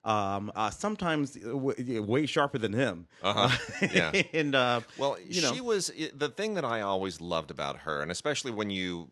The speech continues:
Speaker 2: you know, if you had any opportunity to converse with her, um, even when she was in her eighties, there at our award ceremony, and people, you know, we know people who had her as an instructor at U S C as well,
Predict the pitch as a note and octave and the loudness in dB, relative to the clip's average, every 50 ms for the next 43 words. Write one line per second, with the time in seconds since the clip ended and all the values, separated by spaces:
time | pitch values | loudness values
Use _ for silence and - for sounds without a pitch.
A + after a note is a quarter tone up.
0 | - - F2 G2 F#2+ F#2 F2+ F2 - G#2 F#2+ G2+ G#2 G#2 G2+ G2 G2 F#2+ F#2 F2+ | -18 -12 -8 -4 -2 -2 -2 -4 -4 -6 -4 -2 -2 0 0 0 -2 -2 -2 -2
1 | E2+ E2 - F2 E2+ - - E2 - - F#2 F2+ E2+ E2+ E2+ D#2+ - - E2+ D#2+ | -4 -2 -2 -2 -2 -4 -6 -10 -6 -4 -4 -4 -4 -4 -6 -8 -8 -8 -6 -6
2 | D#2 D#2 D2 - - F#2+ F2+ D#2+ D#2+ F2+ F#2 F#2+ F2+ - - E2 D2 - - - | -6 -6 -8 -10 -10 -10 -10 -6 -2 0 0 0 0 -4 -6 -8 -10 -10 -12 -14
3 | C2 B1 A1+ G1+ - - _ _ _ _ _ _ _ _ _ _ _ _ _ - | -12 -10 -10 -10 -12 -16 _ _ _ _ _ _ _ _ _ _ _ _ _ -4
4 | E2+ F2+ F#2 F#2 F2+ F2 F2 F2 F2+ F2+ F2+ F2+ - _ _ _ _ _ _ _ | -2 2 4 4 6 4 4 2 0 -4 -6 -8 -10 _ _ _ _ _ _ _
5 | _ _ _ _ - F3 G3 A#3 B3 C4 B3+ A3+ A3 G#3 F#3 - - - E3+ D#3+ | _ _ _ _ -10 -8 -6 -6 -6 -6 -4 -4 -4 -4 -4 -6 -6 -6 -6 -6
6 | D#3 D3 C#3 - - C3+ B2+ A2+ - A#2+ A#2+ A#2 - _ - - F#2+ F#2+ G2+ G#2 | -6 -6 -6 -6 -6 -6 -8 -8 -6 -6 -6 -6 -6 _ -12 -10 -8 -6 -4 -4
7 | F#2 D#2+ - - - - - - - - - _ _ _ _ - - G#2 G#2+ G#2+ | -6 -8 -10 -12 -12 -10 -10 -8 -8 -10 -12 _ _ _ _ -6 -2 0 0 2
8 | G2+ F#2+ F#2 F#2+ F#2+ F#2 F2 F#2 G#2+ A2 G#2 - - G#2+ F#2+ F#2 F#2 F2+ F2+ G2 | 2 2 2 4 2 2 2 0 0 -2 -2 -2 -4 -2 -2 0 0 0 0 -2
9 | A#2 C#3+ D#3+ G#3+ A3 - F#3 D3 B2 G2+ A2 B2 A#2 G#2 G#2 A2+ A#2 A2 G2+ - | -2 -6 -6 -6 -4 2 2 2 2 2 -2 0 0 0 0 0 -2 -2 -4 -4
10 | G2+ - F#2+ F2 F2+ F2 E2+ E2+ E2 F2 E2+ E2 E2 E2+ D#2+ E2+ D#2+ - - - | -6 -8 -8 -6 -4 -4 -4 -4 -4 -4 -4 -4 -6 -8 -8 -8 -8 -8 -4 -2
11 | D#2+ D#2 - E2+ E2 - - D#2+ D#2+ D2+ D2+ - - E2 D#2+ D2+ C#2+ D#2 F2 E2 | -2 -2 -2 -4 -6 -4 -4 -4 -6 -6 -6 -6 -8 -10 -10 -10 -6 -2 -2 -2
12 | D2 C2 - | -2 -2 -6